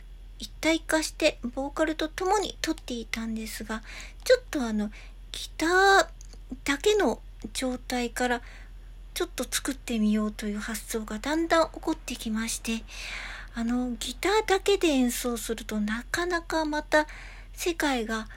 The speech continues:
ちょっと変わってき-、くるのですね。面白いことにギターだけでやっておりますと、歌がつくと、なんと言いますか、あの、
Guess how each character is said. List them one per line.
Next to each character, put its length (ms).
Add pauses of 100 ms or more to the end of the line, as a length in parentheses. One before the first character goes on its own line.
(340)
ち 80
ょ 40
っ 40
と 140 (120)
変 120
わ 80
っ 40
て 260
き-、 140 (440)
く 160
る 140
の 140
で 160
す 220
ね。 280 (1900)
面 240
白 380
い 60
こ 160
と 160
に 180
ギ 140
タ 160
ー 140
だ 160
け 180
で 160
や 120
っ 20 (160)
て 160
お 100
り 140
ま 200
す 80
と、 160 (140)
歌 280
が 180
つ 140
く 140
と、 280 (1120)
な 180
ん 60
と 140
言 120
い 60
ま 200
す 160
か、 220 (420)
あ 160
の、 260